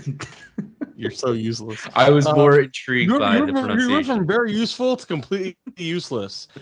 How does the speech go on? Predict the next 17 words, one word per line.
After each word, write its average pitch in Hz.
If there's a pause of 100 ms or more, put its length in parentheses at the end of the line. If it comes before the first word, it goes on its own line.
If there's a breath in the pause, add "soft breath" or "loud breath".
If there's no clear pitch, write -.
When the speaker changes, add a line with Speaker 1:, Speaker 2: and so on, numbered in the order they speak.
(180 loud breath)
Speaker 2:
Real 214
quick, 170
quick 196
thoughts 190
on 156
Luis 135
Robert. 123
Are 131
you 127
con-, 135
essentially, 214
are 208
you 214
concerned 190
about 165
his 131
injuries, 110